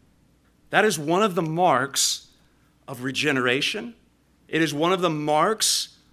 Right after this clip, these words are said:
of being brought into the family of God. It is one of the marks of the Holy Spirit conf-,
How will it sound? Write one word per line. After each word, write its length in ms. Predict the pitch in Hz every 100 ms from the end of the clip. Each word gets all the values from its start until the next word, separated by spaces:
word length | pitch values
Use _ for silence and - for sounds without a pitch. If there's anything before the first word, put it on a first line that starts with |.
| _ 143
of 80 |
being 200 | 127 156
brought 360 | 127 135 147 180
into 180 | 196 185
the 80 | 147
family 440 | 170 151 151 135
of 140 | 123
God. 400 | 113 120 139 196 - _ _ _ _ _ _
It 140 | - 160
is 120 | 139
one 180 | 170 226
of 100 | 196
the 80 |
marks 480 | 175 165 180 208 -
of 160 | - 151
the 100 | 135
Holy 340 | - 190 202
Spirit 480 | 202 - 160 175 -
conf-, 320 | 160 143 185